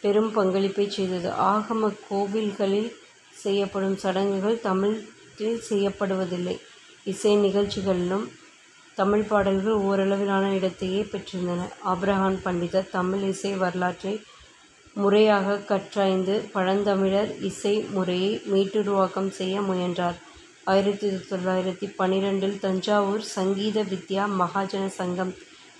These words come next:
என்ற அமைப்பை ஏற்படுத்தினார். அதுவே தமிழிசை இயக்கத்தின் கருவூலமானது. இசை நிகழ்ச்சிகளில் தமிழில் பாடல்கள் பாடுவதற்கு இவ்வியக்கம் முக்கியத்துவம் வழங்கியது. தமிழிசையின் நிலை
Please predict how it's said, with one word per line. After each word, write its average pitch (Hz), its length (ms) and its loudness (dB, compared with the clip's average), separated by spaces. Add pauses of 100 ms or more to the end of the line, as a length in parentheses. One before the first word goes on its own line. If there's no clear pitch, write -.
என்ற 202 140 -2 (100)
அமைப்பை 190 340 0 (140)
ஏற்படுத்தினார். 190 640 -2
அதுவே 185 220 -2 (140)
தமிழிசை 208 540 0 (580)
இயக்கத்தின் 202 640 0
கருவூலமானது. 190 960 0 (480)
இசை 208 220 2 (120)
நிகழ்ச்சிகளில் 190 840 -2 (1080)
தமிழில் 214 520 4
பாடல்கள் 202 600 2
பாடுவதற்கு 185 640 0 (240)
இவ்வியக்கம் 190 600 -2 (2500)
முக்கியத்துவம் 208 520 2
வழங்கியது. 180 420 0 (100)
தமிழிசையின் 190 640 0
நிலை 185 200 0